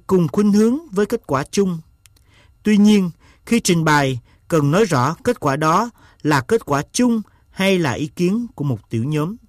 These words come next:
Tỷ lệ trả lời, từ chối cũng là yếu tố ảnh hưởng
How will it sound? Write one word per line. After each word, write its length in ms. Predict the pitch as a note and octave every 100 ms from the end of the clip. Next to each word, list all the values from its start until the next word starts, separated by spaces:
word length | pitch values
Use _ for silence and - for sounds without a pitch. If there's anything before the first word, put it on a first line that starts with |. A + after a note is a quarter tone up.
| _ _ _ _ _ _ _ _ _ _
Tỷ 120 | F3
lệ 200 | A3 E3
trả 180 | - E3
lời, 400 | G3+ F3+ D#3+ C3 - _ _
từ 140 | D#3
chối 440 | C#3+ - F3 G#3+ C4+ _ _ _
cũng 200 | - E3
là 100 | G3+
yếu 220 | D3 - G#3
tố 140 | A3+
ảnh 220 | - F3
hưởng 320 | D3 C3+ D3+